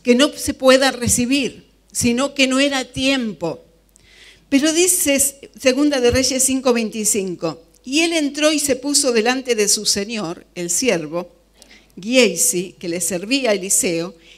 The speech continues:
y, y Eliseo le dijo, "¿De dónde vienes, Giesi?". Y él le dijo, "Tu siervo no ha ido a ninguna parte". Pero a mí me llamó la atención esto,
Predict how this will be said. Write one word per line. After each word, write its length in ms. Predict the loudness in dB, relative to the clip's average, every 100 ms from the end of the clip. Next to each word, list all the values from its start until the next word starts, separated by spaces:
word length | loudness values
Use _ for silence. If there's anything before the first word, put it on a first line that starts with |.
| _
y, 260 | -2 -2 0
y 80 | 2
Eliseo 480 | 2 2 2 0 0
le 140 | -2
dijo, 400 | -4 -8 -6 -4
"¿De 160 | -2 0
dónde 320 | 0 -2 -4
vienes, 500 | 0 0 0 -2 -2
Giesi?". 640 | 0 0 0 -2 -4 -10 _ _ _
Y 100 | 6
él 140 | 6 6
le 100 | 0
dijo, 400 | -2 -2 -4 -4
"Tu 140 | -2
siervo 480 | -2 0 0 0 -4
no 220 | -4 -2
ha 100 | 0
ido 460 | 2 2 0 -4 -4 -18 _
a 120 | -8 -6
ninguna 680 | -6 -4 -2 -2 -4 -6 -14 -2
parte". 560 | 0 0 -6 -18 -18 _ -20 -20 _
Pero 180 | 0 2
a 40 |
mí 140 | 4 4
me 140 | 6
llamó 340 | 4 2 2 4
la 80 |
atención 600 | 2 0 0 -2 0 2 4
esto, 580 | 2 0 0 0 0